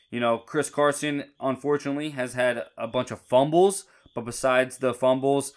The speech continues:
the team has been good. D K Metcalf is a nice surprise 'cause D K Metcalf has, you know, a score under his belt already. He's been making some big plays or some impressive catches downfield. Um, we knew that that's kind of his thing. He can really stretch the field.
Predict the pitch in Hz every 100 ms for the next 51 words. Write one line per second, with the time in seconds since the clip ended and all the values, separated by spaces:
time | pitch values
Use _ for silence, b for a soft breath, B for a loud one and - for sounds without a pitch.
0 | _ 127 131 147 139 123 120 117 120 113
1 | 95 - 131 127 127 120 131 131 131 135
2 | 131 120 123 123 123 - - 127 123 123
3 | 117 110 120 123 120 117 120 123 120 -
4 | - b 117 117 110 - - 131 123 110
5 | _ - 127 - 147 147 139 139 135 143
6 | 139 139 135 135 135 135 143 139 B -
7 | 113 120 127 131 135 135 131 135 127 135
8 | 135 131 120 - 127 113 107 - 123 -
9 | 147 147 143 139 - 131 - 131 113 123
10 | 120 - - 131 147 165 107 120 117 113
11 | 113 113 107 117 113 113 110 - 110 -
12 | - 113 110 107 107 - 117 117 110 104
13 | 110 107 110 101 - 113 - 110 - 117
14 | 117